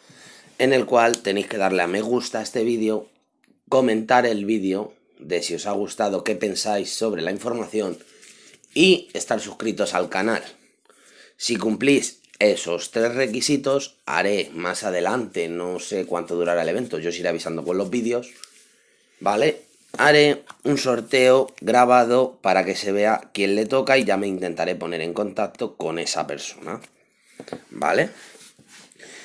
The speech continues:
Cosa que recordar que os lo comentaré más adelante, no os preocupéis. Así que, chicos, sin más dilación, seguimos con Conquestia. Ya habéis oído todo lo que tenéis que oír, así que vamos.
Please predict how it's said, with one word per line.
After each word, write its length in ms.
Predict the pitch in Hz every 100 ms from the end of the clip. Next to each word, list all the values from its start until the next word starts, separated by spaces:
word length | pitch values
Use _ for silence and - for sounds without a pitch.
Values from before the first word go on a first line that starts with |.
| -
Cosa 320 | - 110 113 117
que 240 | 90 85
recordar 720 | - 92 107 107 123 135 - - _ _ _ _ _ _ _ -
que 180 | 104 95
os 80 | 90
lo 240 | 87 85
comentaré 600 | 85 90 92 113 110 127 - -
más 260 | 92 92
adelante, 480 | 85 76 71 67 98
no 80 | 101
os 60 | -
preocupéis. 580 | 90 78 - 127 - - _ _ _ _ _ _ - - - - - - - - _ _ _ -
Así 360 | 127 123 107
que, 360 | 92 147 - - _ _
chicos, 720 | - 123 123 139 165 - - _ _ _ _ _
sin 220 | - 101 110
más 120 | 107
dilación, 420 | 110 107 127 139
seguimos 300 | 85 92 87
con 160 | 92 87
Conquestia. 680 | 98 98 120 - 104 127 - _
Ya 300 | - 92 90
habéis 260 | 87 82 -
oído 220 | 82 90
todo 180 | 90 87
lo 80 | 80
que 60 |
tenéis 180 | 85 82
que 60 | 123
oír, 100 | 107
así 160 | 98
que 60 | 90
vamos. 360 | 82 64 -